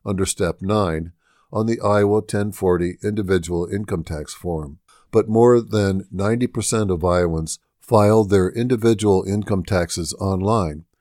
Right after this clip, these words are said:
the Iowa Department of Revenue reported, and it may be harder to find the checkoff line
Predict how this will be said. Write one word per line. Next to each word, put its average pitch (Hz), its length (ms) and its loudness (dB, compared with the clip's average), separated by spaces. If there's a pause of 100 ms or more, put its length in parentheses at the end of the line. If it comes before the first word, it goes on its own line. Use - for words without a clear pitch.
(320)
the 92 160 -2
Iowa 90 240 2
Department 87 540 -2
of 82 140 -6
Revenue 87 420 -2
reported, 85 640 -4 (520)
and 117 120 0
it 120 100 0
may 127 160 2
be 120 160 0
harder 107 380 0
to 110 160 -6
find 98 340 -2
the 87 80 -4
checkoff 95 540 -4
line 85 400 -4